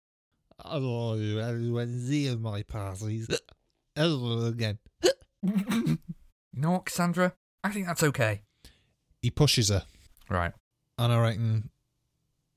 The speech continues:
Speaker 1: she stumbles backwards across the dance floor. Scissor
Speaker 2: Hmm.
Speaker 1: Sisters is probably playing at this point.
Speaker 2: Hmm.
Speaker 1: What era is this in Doctor Who? It's d-, it's gonna be
Speaker 2: Uh,
Speaker 1: the Scissor Sisters, isn't it?
Speaker 2: It's two thousand seven. The
Speaker 1: So
Speaker 2: sixth,
Speaker 1: she's,
Speaker 2: I think.
Speaker 1: she's, um,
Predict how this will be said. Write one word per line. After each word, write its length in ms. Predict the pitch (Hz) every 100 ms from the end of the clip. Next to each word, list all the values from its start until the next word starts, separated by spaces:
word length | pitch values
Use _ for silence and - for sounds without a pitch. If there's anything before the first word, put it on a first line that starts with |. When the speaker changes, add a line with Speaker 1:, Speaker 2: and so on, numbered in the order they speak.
| _ _ _
Speaker 1:
she 180 | - -
stumbles 440 | - 147 139 135 120
backwards 460 | 131 - 120 98
across 280 | - 120 -
the 80 | 113
dance 320 | 113 110 113
floor. 280 | - 95 101 - _ _
Scissor 360 | - - 131 110
Speaker 2:
Hmm. 40 |
Speaker 1:
Sisters 380 | 104 - - 110
is 100 | 101
probably 300 | - 104 101
playing 400 | - 98 101 107 - -
at 100 | 107
this 160 | 107
point. 220 | - 107
Speaker 2:
Hmm. 140 | 110 107 101 98
Speaker 1:
What 200 | 110 127
era 400 | 127 127 123 117
is 180 | 117 107
this 240 | 120 - 127
in 320 | 113 110 123 _ -
Doctor 280 | 123 - 117
Who? 200 | 123 131 _ _
It's 80 | -
d-, 120 | 185
it's 200 | 139 -
gonna 180 | 131 110
be 60 |
Speaker 2:
Uh, 40 | 110
Speaker 1:
the 60 |
Scissor 260 | - 113 104
Sisters, 360 | 113 - 110
isn't 180 | 104 101
it? 140 | 98 - _
Speaker 2:
It's 140 | -
two 160 | - 113
thousand 340 | 95 90 82
seven. 420 | - 95 101 101 101
The 100 | 101
Speaker 1:
So 100 | 139
Speaker 2:
sixth, 120 | 147
Speaker 1:
she's, 180 | 147 92
Speaker 2:
I 40 |
think. 80 | 101
Speaker 1:
she's, 320 | 123 139 117
um, 280 | 135 127 120